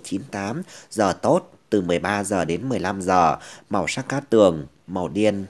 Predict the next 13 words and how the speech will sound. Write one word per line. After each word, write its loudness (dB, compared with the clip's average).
màu -2
xanh -6
lam, -2
quý 0
nhân 2
phù -6
trợ, 0
tuổi -6
Tý, 0
tuổi 2
Sửu, -2
tuổi 0
Mùi. 2